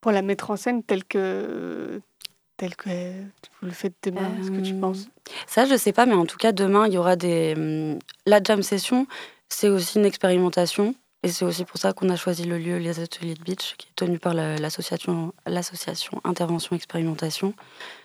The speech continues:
Speaker 2: Euh, donc, il y aura peut-être des textes, euh, de moi.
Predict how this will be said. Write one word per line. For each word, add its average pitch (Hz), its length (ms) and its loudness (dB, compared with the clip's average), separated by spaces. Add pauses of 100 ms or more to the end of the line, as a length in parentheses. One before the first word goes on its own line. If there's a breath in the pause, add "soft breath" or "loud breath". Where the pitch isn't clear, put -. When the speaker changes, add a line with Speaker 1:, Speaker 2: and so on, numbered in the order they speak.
(260 loud breath)
Speaker 2:
Euh, 160 440 4
donc, 180 300 0
il 196 40 6
y - 20 6
aura 160 260 4 (480)
peut-être 175 360 2
des 165 140 0
textes, - 400 -2
euh, 156 480 0
de 151 100 -4
moi. 160 320 0